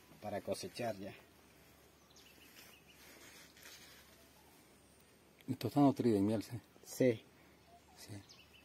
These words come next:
Speaker 2: ¿Cuándo le saca la miel ya?
Speaker 1: A finales de mayo.
Speaker 2: Entonces ya va a haber aquí en El Gorrión producción de
Speaker 1: Sí.
Speaker 2: para la venta. ¿O la, o tenés algún negocio en Yoli para?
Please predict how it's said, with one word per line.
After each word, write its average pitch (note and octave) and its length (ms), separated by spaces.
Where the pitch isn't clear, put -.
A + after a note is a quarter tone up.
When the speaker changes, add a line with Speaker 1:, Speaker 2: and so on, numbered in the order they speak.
Speaker 2:
¿Cuándo A2+ 760
le G#2+ 80
saca - 220
la A#2+ 100
miel G#2+ 240
ya? F#2 180
Speaker 1:
A B2 80
finales B2 420
de A#2+ 100
mayo. D3 340
Speaker 2:
Entonces A#2+ 400
ya A#2+ 140
va A#2 160
a A#2+ 60
haber A#2 120
aquí A2+ 200
en B2 60
El G#2 100
Gorrión A2+ 380
producción A2 440
de G#2 240
Speaker 1:
Sí. C#3 360
Speaker 2:
para G2+ 140
la G#2 100
venta. A2+ 280
¿O A#2 60
la, G2+ 440
o G#2 100
tenés B2 180
algún A2+ 240
negocio G#2 380
en G#2 100
Yoli F#2+ 220
para? F#2+ 260